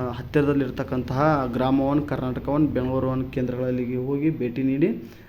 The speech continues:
ಅರ್ಜಿಯನ್ನು ಸಲ್ಲಿಸಬಹುದಾಗಿರುತ್ತೆ ಸ್ನೇಹಿತರೆ. ಈ ವಿಡಿಯೋ ನಿಮಗೆ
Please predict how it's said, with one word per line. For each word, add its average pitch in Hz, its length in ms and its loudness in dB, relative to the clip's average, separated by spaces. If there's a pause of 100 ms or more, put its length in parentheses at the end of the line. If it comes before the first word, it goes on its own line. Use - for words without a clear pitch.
(140)
ಅರ್ಜಿಯನ್ನು 131 420 2
ಸಲ್ಲಿಸಬಹುದಾಗಿರುತ್ತೆ 123 880 -4
ಸ್ನೇಹಿತರೆ. 117 440 -6 (120)
ಈ 139 80 -2
ವಿಡಿಯೋ 139 200 2
ನಿಮಗೆ 135 300 2